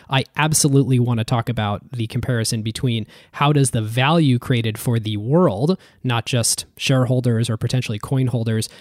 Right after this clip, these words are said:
compare to any value destruction that they have created by existing. And of course, we've already talked about all the sort of illicit uses of Bitcoin. Again, I'll leave that to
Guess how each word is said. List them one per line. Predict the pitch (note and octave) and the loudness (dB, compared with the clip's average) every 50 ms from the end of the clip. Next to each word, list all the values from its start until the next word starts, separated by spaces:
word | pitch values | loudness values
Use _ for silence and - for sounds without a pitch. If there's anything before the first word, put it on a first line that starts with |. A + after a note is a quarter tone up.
| - _ - | -20 _ -4
compare | - C#3 B2 - - C#3+ C3+ C3 | -4 -2 0 0 0 2 2 2
to | - - - | 2 2 0
any | C#3+ C#3 C#3 C3 | 2 2 2 0
value | B2 A#2 A#2+ A2 A#2 A#2 A#2 A#2 A2+ | 0 0 0 0 2 2 2 0 0
destruction | A2+ A2 - - - - A2 A2 - - - A#2+ G2 G#2+ B2+ - - - - - _ - | -2 -4 -4 -4 -4 -4 -4 -4 -4 -4 -4 -4 -4 -4 -8 -10 -12 -16 -20 -20 _ -8
that | A#2+ A2+ - | -8 -6 -4
they | A2+ G#2+ G#2 | -4 -4 -2
have | G2+ G#2+ G2+ G2+ A2 - _ _ | -4 -4 -6 -8 -10 -16 _ _
created | - - C3 B2+ C#3+ D#3 D3+ C#3 B2 B2 B2+ C#3 - _ | 0 2 4 6 6 6 6 4 2 2 -2 -6 -12 _
by | C#3 C3 C3 C3 C3+ B2 A#2+ B2 | -12 -12 -4 0 2 2 4 4
existing. | A#2+ A#2+ A#2+ A#2+ A#2+ A2+ C#3 C3+ - - - - - - - - - - - _ | 2 2 0 0 0 2 2 2 2 0 -4 -8 -10 -14 -16 -20 -20 -20 -14 _
And | - B2+ B2 | -2 -2 -2
of | A#2+ | 0
course, | - - D#3 C3+ - | 2 4 4 4 4
we've | C#3 C3 C3+ | 2 2 2
already | B2+ A2+ A2+ | 2 0 -2
talked | - - E3 D#3+ - - | 0 0 2 2 2 2
about | D3 B2+ B2+ B2 A#2+ A#2 A2 - - | 0 2 2 2 2 0 -2 -6 -8
all | - B2 A#2 A#2 | -8 -6 -6 -4
the | A#2 A#2+ A#2 A#2+ A#2 - - | -2 -2 -2 -2 -2 -4 -4
sort | - - C3 A#2 | -2 0 0 0
of | A2 | 0
illicit | A#2 A#2 B2 C#3+ C#3+ - C#3+ G#2 | 0 0 2 2 2 2 2 0
uses | A#2 B2+ B2+ - B2 A#2 | 0 0 0 0 0 -2
of | A#2+ A2+ - | -2 -2 -2
Bitcoin. | - B2 - - - C3+ A#2+ A2+ A2 A2 G#2+ - - - _ | -2 -4 -4 -4 -2 -2 -2 0 -2 -4 -6 -8 -14 -20 _
Again, | - A#2+ A#2+ A#2+ A#2+ G#2+ G2+ G2 | -12 -10 -6 -6 -4 -4 -4 -6
I'll | G2+ G#2 G#2 - | -6 -8 -8 -8
leave | A2 G#2+ A2 - | -8 -8 -8 -6
that | - G#2+ G#2+ G2 - | -6 -6 -6 -6 -6
to | - B2 G#2 A2 | -6 -6 -4 -4